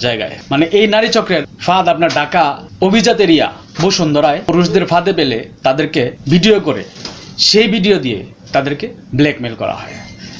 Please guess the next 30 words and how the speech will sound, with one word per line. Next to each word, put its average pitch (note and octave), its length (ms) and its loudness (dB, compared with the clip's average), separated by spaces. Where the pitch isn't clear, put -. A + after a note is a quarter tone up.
এবং C#3+ 180 0
তারা D#3+ 160 2
যদি E3 200 2
তাদের D#3+ 300 0
কথা E3 240 2
মতো C#3+ 220 -2
কাজ F#3+ 120 2
না E3 140 4
করে, C3 140 -2
তখন G3 200 2
তাদের D#3+ 240 2
উপরে C3 160 0
এই G3+ 140 0
ধরনের F#3+ 280 4
নির্যাতন E3 480 2
চালানো B2 280 0
হয় B2 120 -4
এবং C#3+ 120 2
তাদের C#3+ 260 -2
কাছ E3 180 0
থেকে G3 160 0
আপনার A#2+ 260 2
মানে C3+ 120 0
এইভাবে G3+ 260 4
তাদেরকে E3 320 0
ব্ল্যাকমেইল D3+ 380 0
করে D3 100 2
তাদের C#3 200 -2
কাছ D3 160 -2
থেকে - 140 -4